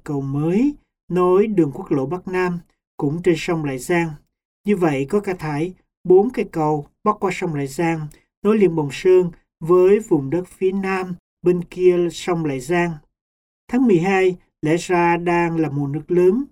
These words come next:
nhưng trên sông Lại Giang nước vẫn cạn khô, để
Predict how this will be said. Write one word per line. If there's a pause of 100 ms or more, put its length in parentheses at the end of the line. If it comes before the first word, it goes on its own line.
(380)
nhưng
trên (220)
sông (280)
Lại
Giang (260)
nước
vẫn
cạn
khô, (340)
để